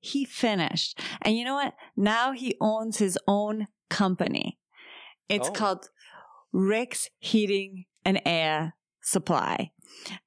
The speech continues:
Speaker 1: And it's great. They never run out of air. They never run out of heat.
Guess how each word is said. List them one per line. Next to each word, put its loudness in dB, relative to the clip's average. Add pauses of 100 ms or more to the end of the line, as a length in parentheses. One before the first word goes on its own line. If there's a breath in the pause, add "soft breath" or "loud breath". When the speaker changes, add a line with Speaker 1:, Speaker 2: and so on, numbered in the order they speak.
Speaker 1:
And 0
it's -2
great. 0 (600 loud breath)
They 4
never 2
run 0
out 2
of -2
air. 0 (240 loud breath)
They 0
never 0
run -2
out 2
of -2
heat. 0